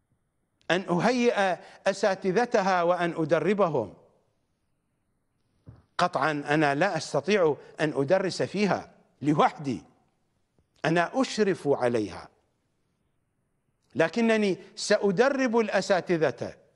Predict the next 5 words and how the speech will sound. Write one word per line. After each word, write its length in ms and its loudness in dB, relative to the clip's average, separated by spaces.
وسأهيئ 920 2
المنهج 800 0
وسأدرب 880 2
الكوادر 720 4
التي 520 -2